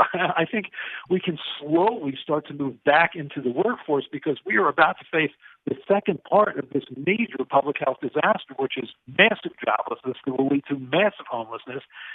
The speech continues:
and all the, the medical, uh, attendant risks associated with massive homelessness. And I, there's no perfect solution here, but I think we should start testing the water with one foot and slowly get back into the workforce,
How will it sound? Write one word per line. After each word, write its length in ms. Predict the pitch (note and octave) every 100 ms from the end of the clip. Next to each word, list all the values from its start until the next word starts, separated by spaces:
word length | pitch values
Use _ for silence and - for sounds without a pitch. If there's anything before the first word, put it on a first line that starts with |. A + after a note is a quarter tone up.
| -
and 100 | B2+
all 140 | D#3+ E3+
the, 180 | D#3+ D3+
the 160 | C#3+ C#3+
medical, 480 | C3+ D#3+ D#3+ D3+ -
uh, 320 | C#3 - C3+ -
attendant 460 | C#3+ - D#3 D3+ C3+
risks 320 | C3+ G3+ - -
associated 500 | - D3+ - B2 A#2
with 140 | A2
massive 340 | A#2+ A2 - A2+
homelessness. 520 | A#2 A2 A#2 - G#2+
And 140 | D3+ D#3
I, 140 | D#3+ F3
there's 160 | E3 -
no 120 | B3+ -
perfect 300 | G#3+ F3+ -
solution 400 | D3 E3+ F3+ -
here, 200 | A2 A2 - - - -
but 80 | D#3
I 60 | D#3+
think 260 | A3+ A3
we 120 | F#3+
should 180 | D#3+ C#3+ -
start 240 | F#3+ F#3 - -
testing 340 | F3+ - E3+
the 80 | D3
water 260 | C#3 C#3+ C3+
with 220 | B2+ C3
one 220 | C3 B2
foot 200 | - D#3+ -
and 120 | C#3 - -
slowly 380 | D3 G3+ A3 D#3
get 180 | C3+
back 220 | - C3 -
into 160 | A2+
the 80 | A2+
workforce, 540 | A#2 F#3+ - C3+ B2